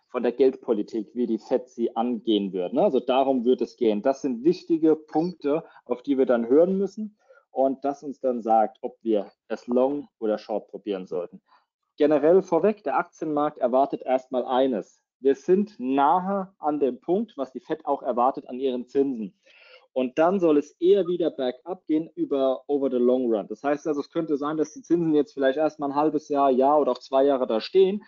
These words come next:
bis sie dann irgendwann wieder sukzessive zurückgehen, also heruntergehen. Das wäre erst einmal für den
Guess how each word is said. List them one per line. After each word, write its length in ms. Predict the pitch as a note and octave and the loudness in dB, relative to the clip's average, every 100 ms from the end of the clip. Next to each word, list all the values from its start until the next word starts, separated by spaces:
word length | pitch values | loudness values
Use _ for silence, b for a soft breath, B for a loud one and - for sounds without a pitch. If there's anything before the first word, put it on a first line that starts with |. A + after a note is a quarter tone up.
| B _ | B _
bis 160 | F3+ F3+ | -6 -4
sie 100 | F3 | -4
dann 200 | D3+ D3+ | -2 0
irgendwann 340 | F3 F3 D#3 | 0 0 0
wieder 180 | D#3 C#3+ | 0 0
sukzessive 720 | - F3 - D3+ E3 D#3+ C#3+ | -4 -10 -8 -6 -2 -2 -2
zurückgehen, 560 | - C#3+ D#3+ - A2 | -6 -2 -2 0 -4
also 200 | G#2+ G#2+ | -4 -2
heruntergehen. 800 | A#2+ A#2+ D#3 F3+ C3+ G#2 G#2 F#2+ - _ _ | 0 2 0 0 -2 -2 -6 -8 -12 _ _
Das 360 | E3 G3+ - - | -2 -2 -4 -2
wäre 300 | C#3 A#2 G#2 | 0 0 -4
erst 320 | D3+ F#3 - | -2 -2 -4
einmal 280 | E3 C#3+ C#3 | -4 0 -2
für 160 | C#3 B2 | -2 -4
den 160 | A2 | -4